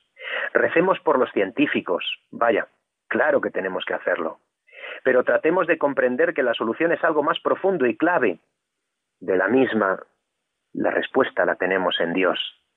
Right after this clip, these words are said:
Siempre lo encontraremos en quien es nuestro Creador y Salvador. Por eso os invito a escuchar unas citas de la Escritura. La primera era la que tomaba el Papa Francisco,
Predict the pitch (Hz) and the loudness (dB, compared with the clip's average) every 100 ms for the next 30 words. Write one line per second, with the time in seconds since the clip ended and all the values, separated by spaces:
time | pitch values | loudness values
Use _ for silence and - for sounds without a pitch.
0 | _ - - 147 127 90 87 87 87 85 | _ -12 0 2 2 0 0 0 -2 -2
1 | 85 104 131 131 95 90 85 92 107 131 | 0 0 0 0 0 -2 -2 0 2 0
2 | 107 110 - 92 - 90 87 120 160 - | 0 0 0 -2 0 0 2 2 0 -2
3 | - 85 85 85 87 - _ _ _ _ | -4 -4 -2 0 0 -4 _ _ _ _
4 | _ - - - - 165 185 175 165 170 | _ -14 -8 -6 0 2 2 0 0 0
5 | 170 170 135 127 - 160 147 131 - 160 | 0 0 0 -2 -2 0 0 -2 -2 -4
6 | 160 151 143 - 110 101 95 - 95 - | 0 0 0 -4 0 2 2 0 -4 0
7 | 95 - _ _ _ _ _ _ _ _ | 0 -2 _ _ _ _ _ _ _ _
8 | - - - 123 127 139 185 196 - 147 | -12 -10 -2 0 2 4 4 2 0 2
9 | 156 139 123 113 123 131 101 117 107 104 | 2 2 -2 -2 0 2 2 0 0 -2
10 | 95 90 - 101 - - | -2 -4 -2 -4 -4 -10